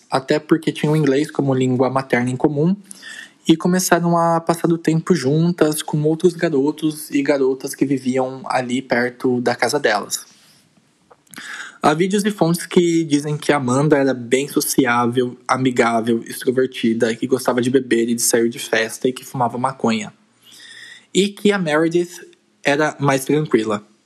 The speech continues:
Ah, em um certo ponto, a Meredith começou a namorar um garoto chamado Giacomo,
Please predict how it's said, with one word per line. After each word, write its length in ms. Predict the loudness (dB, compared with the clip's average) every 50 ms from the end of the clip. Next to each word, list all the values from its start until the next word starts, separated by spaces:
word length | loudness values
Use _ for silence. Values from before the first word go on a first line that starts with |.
| _ _ _ _ _ _ _ _ -20 -20 -20 -20 -20 -20 -20 -20 -18 -18 -18 -20 -20 -20 -20 -20 -20 _ _ _
Ah, 420 | 0 0 2 2 2 2 2 0 0 0
em 140 | 0 2 2
um 40 | 0
certo 400 | 2 2 2 2 2 0 -4 0
ponto, 600 | 4 4 4 4 4 2 0 2 2 0 0 2 0
a 100 | -2 0
Meredith 500 | 2 2 2 2 2 2 0 -4 -4 -2
começou 360 | 0 0 0 2 0 -2 -2
a 40 | -2
namorar 340 | -2 -2 0 0 0 0 -2
um 80 | 0
garoto 300 | 0 2 2 2 0 -2
chamado 340 | -4 -2 -2 -2 0 -2 -4 -2
Giacomo, 580 | 0 0 2 2 0 -4 -6 -12 -12 -12 -12